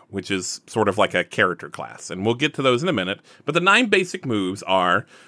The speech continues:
Read the Room, which is when you enter a new situation to gather information about the people and environment. Use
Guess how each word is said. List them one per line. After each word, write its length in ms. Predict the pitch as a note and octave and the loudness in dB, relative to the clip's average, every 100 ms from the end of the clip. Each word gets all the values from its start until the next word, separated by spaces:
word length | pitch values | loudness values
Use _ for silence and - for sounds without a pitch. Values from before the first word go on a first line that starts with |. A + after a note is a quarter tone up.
| _ | _
Read 320 | B2 E3+ A3 | 0 2 2
the 80 | G#3 | 2
Room, 500 | C3+ A2+ G2+ F#3 G3+ - - | 4 2 2 0 -2 -8 -10
which 180 | G2+ | -6
is 220 | F#2+ F#2 F#2 | -4 -2 -2
when 160 | G#2 | 0
you 300 | G2 F#2+ F#2+ | 0 0 0
enter 260 | A#2 A2+ G#2+ | -2 0 0
a 40 | |
new 140 | G#2 G#2+ | 0 -2
situation 600 | G#2 - F#2+ E2+ - F#2+ | -6 -8 -6 -6 -8 -8
to 80 | G2 | 0
gather 260 | F2+ F#2 | 0 0
information 560 | F#2 F#2 F2 G2 - F2 | -4 -4 -2 -2 -2 -8
about 180 | E2+ - | -8 -10
the 60 | |
people 460 | - F#2+ F2 F2 - | -12 -10 -8 -8 -8
and 100 | F2 | -10
environment. 760 | E2+ F2 E2 D#2+ D#2 F2+ E3 - _ - _ _ - | -12 -8 -6 -6 -8 -8 -8 -14 _ -20 _ _ 0
Use 360 | C#3+ F#3 E3 | 2 2 0